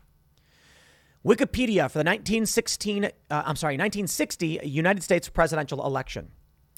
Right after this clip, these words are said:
Here the, here we go. Let's read this. A sample of how close the election was can be seen in California, Nixon's home state. Kennedy seemed to have carried the state by thirty-seven thousand votes when all of the voting precincts reported.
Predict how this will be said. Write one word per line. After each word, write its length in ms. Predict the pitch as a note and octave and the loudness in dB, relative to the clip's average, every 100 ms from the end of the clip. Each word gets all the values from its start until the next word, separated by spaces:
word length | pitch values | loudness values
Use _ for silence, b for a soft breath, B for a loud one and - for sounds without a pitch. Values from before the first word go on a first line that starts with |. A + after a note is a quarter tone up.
| _ | _
Here 200 | B3 D4 | 2 4
the, 100 | A#3 | 4
here 180 | F3 B3+ | 4 0
we 80 | A3 | 2
go. 120 | D#3 | 0
Let's 160 | A3 | 2
read 160 | A#3+ E3+ | 2 0
this. 240 | G2+ - - _ _ b b b | -2 -10 -10 _ _ b b b
A 60 | A2+ | 0
sample 320 | F#3+ A3+ G#3+ | 4 6 6
of 80 | F3+ | 6
how 120 | F3+ | 6
close 280 | - F#3+ F#3 | 6 4 4
the 80 | E3+ | 2
election 460 | D#3+ F3 - E3 | 4 4 2 2
was 320 | C#3+ F3 E3 D#3 | 6 6 4 -2
can 120 | D#3 | -4
be 120 | D#3+ | -2
seen 200 | - D3+ | -4 -4
in 80 | D3+ | -4
California, 600 | D3+ B2+ C#3 A3 A#3+ C#3 | -4 -4 4 6 6 2
Nixon's 360 | B2+ - C3+ B2+ | -6 -6 -6 -6
home 160 | A2 | -8
state. 260 | A2 D#3 C3+ - _ b b b | 0 0 0 -12 _ b b b
Kennedy 260 | - A3+ C#4 | 2 4 6
seemed 300 | - B3 A3+ | 4 2 6
to 60 | G#3+ | 6
have 140 | F3 | 6
carried 360 | G3 G3 G#3 F3+ | 4 6 6 2
the 60 | |
state 280 | - F3 F3 | 2 2 4
by 100 | E3 | 0
thirty-seven 520 | - F3 E3+ D#3+ D3 | 2 2 2 0 -2
thousand 340 | D3 C3+ C#3 B2 | 2 0 0 4
votes 300 | G3 F3+ D#3 | 4 4 2
when 100 | D3+ | 6
all 160 | D3+ | 6
of 60 | C#3+ | 4
the 40 | |
voting 280 | C3 C#3 C#3+ | 2 2 0
precincts 440 | - C3+ - G2+ | -4 -6 -4 -8
reported. 380 | A2+ - A3+ E3 | -10 8 8 8